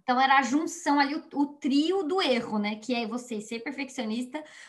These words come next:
você tá procrastinando e você ainda tá procrastinando porque você tem medo da falha. E é muito difícil. Ninguém gosta de errar, né? A gente vê aqui e fala, "Ai, tem que aprender a gostar de errar." Ai, gostar de errar, gente? Quem que gosta de, de errar, sabe? Não.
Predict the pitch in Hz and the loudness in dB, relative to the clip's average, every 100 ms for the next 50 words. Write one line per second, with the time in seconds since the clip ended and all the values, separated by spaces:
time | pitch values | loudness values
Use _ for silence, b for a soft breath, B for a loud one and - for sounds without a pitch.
0 | B 262 269 262 277 320 349 339 - 277 | B 0 0 6 6 6 -2 -4 -4 0
1 | 302 320 330 - 320 320 - _ _ 302 | 0 0 -4 -4 -6 -6 -10 _ _ -2
2 | 320 359 359 359 359 339 311 320 - 370 | 0 4 4 4 2 0 0 -6 -4 -6
3 | 339 359 349 359 339 294 285 285 285 - | -6 -8 -8 -6 -4 -4 2 0 0 -2
4 | 226 208 180 180 269 302 285 330 - 440 | -2 -2 -8 -6 0 4 4 2 -4 -8
5 | 269 254 277 320 392 381 349 330 285 247 | -6 0 0 0 0 0 -2 -8 0 2
6 | 196 208 202 214 247 233 247 254 247 233 | 2 0 -2 -2 -6 -6 -6 -6 -2 2
7 | 285 320 - 269 285 277 285 285 254 262 | 2 2 -2 -4 -4 -2 0 0 0 0
8 | 247 262 - 240 233 262 240 185 208 185 | -2 -6 0 0 2 -4 -4 0 -2 -2
9 | 190 214 302 226 214 240 202 185 - - | -10 0 2 2 2 2 2 0 -16 -10
10 | 330 254 262 254 208 196 220 214 202 165 | -4 4 4 2 -10 -8 -6 0 0 0
11 | - 226 185 180 175 - 233 285 214 208 | -6 -4 -4 -8 -12 2 6 6 4 -2